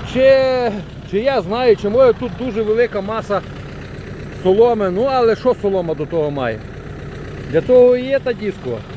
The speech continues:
Для трактора взагалі вона не важка, от дивіться, от тим рычажком, дивіться, легесенько, от,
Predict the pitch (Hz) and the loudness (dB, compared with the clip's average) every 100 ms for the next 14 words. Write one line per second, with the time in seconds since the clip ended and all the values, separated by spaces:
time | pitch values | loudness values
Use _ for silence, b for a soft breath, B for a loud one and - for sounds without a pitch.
0 | - - - - - - - - - - | -14 -14 -12 -10 -6 -6 -4 -6 -6 -4
1 | - - - - - - - - - - | -4 -4 -4 -6 -6 -6 -6 -6 -6 -4
2 | 131 202 247 277 269 269 254 220 233 220 | 2 2 4 2 2 2 2 2 2 2
3 | 240 254 233 226 220 220 214 - 269 247 | 0 0 0 0 0 2 0 0 0 2
4 | 220 233 233 185 196 165 - - - - | 0 0 -2 0 0 -2 -4 -8 -8 -8
5 | - - - - - 202 196 - 240 214 | -8 -6 -6 -6 0 0 0 0 2 2
6 | - - - - - - 170 208 233 214 | -2 -6 -6 -6 -8 -2 0 2 2 0
7 | - 262 220 220 - 170 190 233 247 214 | 2 2 4 2 2 -2 -2 0 0 -2
8 | 175 151 147 139 147 | -4 -4 -4 -2 -4